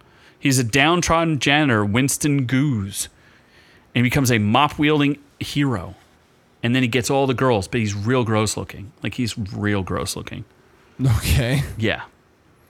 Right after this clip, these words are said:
Speaker 1: Well,
Speaker 2: I don't know if I'm in on that, but
Speaker 1: apparently Jacob Tremblay's in it, Taylor Page, whoever that is,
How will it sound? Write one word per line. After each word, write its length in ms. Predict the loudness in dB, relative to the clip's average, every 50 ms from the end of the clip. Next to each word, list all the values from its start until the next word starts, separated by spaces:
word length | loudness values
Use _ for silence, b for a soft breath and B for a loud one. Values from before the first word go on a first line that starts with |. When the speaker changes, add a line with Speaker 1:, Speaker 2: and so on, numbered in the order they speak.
| B B B B B B B B B B B _ _ _ _ -6 0
Speaker 1:
Well, 300 | 2 4 6 6 6 6
Speaker 2:
I 20 |
don't 80 | 6 4
know 120 | 4 4
if 80 | 4 4
I'm 140 | 4 4 4
in 120 | 4 4 4
on 160 | 4 2 2
that, 380 | 2 2 2 2 0 0 0
but 140 | 2 4 6 6
Speaker 1:
apparently 400 | 6 6 6 4 4 4 4 4
Jacob 360 | 4 4 4 4 4 2 0
Tremblay's 480 | 2 2 2 2 4 2 2 2 4
in 100 | 4 4
it, 180 | 2 2 0 0
Taylor 320 | 0 2 4 4 4 4
Page, 560 | 4 4 2 4 4 2 2 0 -2 -2 -4 -2
whoever 280 | 0 0 0 0 0
that 180 | 0 0 0 0
is, 360 | 0 -2 -4 -6 -10 -14